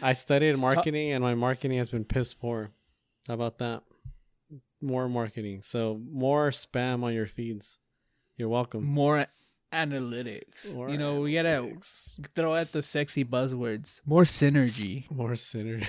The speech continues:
Speaker 1: <laughs> synergizing.
Speaker 2: Yeah.
Speaker 1: Synergies.
Speaker 2: We gotta check our demographics
Speaker 1: Yeah.
Speaker 2: and, uh,
Speaker 1: Mm-hmm, mm-hmm. Very important.
Speaker 2: appeal, appeal to our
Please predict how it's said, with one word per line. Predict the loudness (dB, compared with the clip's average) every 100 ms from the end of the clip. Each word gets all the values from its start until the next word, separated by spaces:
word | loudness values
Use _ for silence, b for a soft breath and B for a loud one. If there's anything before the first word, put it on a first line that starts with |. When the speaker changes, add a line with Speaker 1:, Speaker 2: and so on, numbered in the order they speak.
| -8
Speaker 1:
<laughs> | -8
synergizing. | -2 0 0 0 0 0 -2 -4 -4 -8
Speaker 2:
Yeah. | -18 -20 -20 -20 _ -16
Speaker 1:
Synergies. | -6 -2 0 0 -2 -4 -4 -6 -10 -14 -14 -18 _ _ _ -10 -2
Speaker 2:
We |
gotta | 2 2 0
check | -4 -2 -2 0
our | -2 -2
demographics | -4 -4 -2 -4 -6 -6 -6 -8 -14 -14 -20 -18 -16
Speaker 1:
Yeah. | -14 -12
Speaker 2:
and, | -12 -12 -10
uh, | -10
Speaker 1:
Mm-hmm, | -8 -10 -12 -14
mm-hmm. | -12 -14 -16 _
Very | -10 -8
important. | -8 -8 -6 -6 -8
Speaker 2:
appeal, | -10 -4 -2 -2 -4 -6 b b b b _
appeal | -14 -12 -12 -4 -2 0 -2
to | -2 -4 -2
our | -2 -4 -4 -6